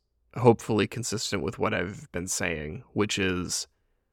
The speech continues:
we are recycling words and phrases like open source as if they apply to this new type of infrastructure, when in fact our ability to mobilize those terms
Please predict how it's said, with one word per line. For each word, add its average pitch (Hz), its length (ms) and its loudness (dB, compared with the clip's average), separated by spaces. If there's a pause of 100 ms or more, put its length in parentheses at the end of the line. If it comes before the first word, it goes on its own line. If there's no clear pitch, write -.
(920)
we 117 260 8
are 113 140 12
recycling 123 880 6
words 87 640 2
and 110 140 -4
phrases 90 840 0
like 95 260 0
open 90 300 -4
source 82 680 -2
as 107 220 2
if 104 220 2
they 98 140 2
apply 82 680 -2 (600)
to 104 220 4
this 98 240 0
new 101 260 2
type - 280 -4
of 90 120 -6
infrastructure, - 920 -8 (380)
when 107 180 8
in 104 120 6
fact 113 500 6 (260)
our 113 180 8
ability 117 460 8
to 113 160 -6
mobilize 95 640 -2
those - 580 -6
terms 80 720 -6